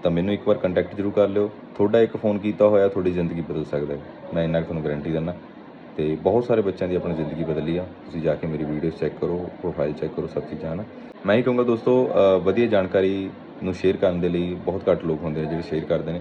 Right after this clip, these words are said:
but ਮੈਂ ਤੁਹਾਨੂੰ ਦੱਸਦਾ ਜੇ ਤੁਹਾਡੀ ਇੱਕ, ਆ ਮੇਰੀ ਆ ਇੱਕ ਵੀਡੀਓ ਸ਼ੇਅਰ ਕੀਤੀ ਹੋਈ ਕਿਸੇ ਇੱਕ ਬੱਚੇ ਦੀ ਜ਼ਿੰਦਗੀ ਬਣਾ ਸਕਦੀ ਆ, ਕਿਸੇ ਇੱਕ ਬੱਚੇ ਦੇ ਘਰ ਦੀ ਗਰੀਬੀ ਆ ਜਿਹੜੀ ਚੱਕ ਸਕਦੀ ਆ,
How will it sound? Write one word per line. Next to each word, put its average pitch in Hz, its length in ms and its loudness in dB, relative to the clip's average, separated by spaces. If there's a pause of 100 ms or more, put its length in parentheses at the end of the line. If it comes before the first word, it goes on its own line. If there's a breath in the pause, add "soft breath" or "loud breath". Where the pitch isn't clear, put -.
but - 420 0
ਮੈਂ 104 100 2
ਤੁਹਾਨੂੰ 104 140 -4
ਦੱਸਦਾ 92 220 2
ਜੇ 95 140 -4
ਤੁਹਾਡੀ 92 320 -4
ਇੱਕ, - 100 -8 (300)
ਆ 95 60 8
ਮੇਰੀ 98 280 0
ਆ 98 80 6
ਇੱਕ 92 200 2
ਵੀਡੀਓ 92 260 0
ਸ਼ੇਅਰ 90 200 0
ਕੀਤੀ - 320 -6
ਹੋਈ 90 320 -2
ਕਿਸੇ 120 200 2
ਇੱਕ 117 140 -2
ਬੱਚੇ 90 320 -2
ਦੀ 92 220 -2
ਜ਼ਿੰਦਗੀ 87 280 -2
ਬਣਾ 80 200 0
ਸਕਦੀ 85 260 -2
ਆ, 95 40 -2 (480 loud breath)
ਕਿਸੇ 135 220 2
ਇੱਕ 123 140 0
ਬੱਚੇ 92 280 0
ਦੇ 92 100 0
ਘਰ 95 180 2
ਦੀ 82 140 -4
ਗਰੀਬੀ 80 320 -2
ਆ 80 40 0
ਜਿਹੜੀ 80 180 -2
ਚੱਕ 73 200 -6
ਸਕਦੀ 76 340 -4
ਆ, 78 80 -6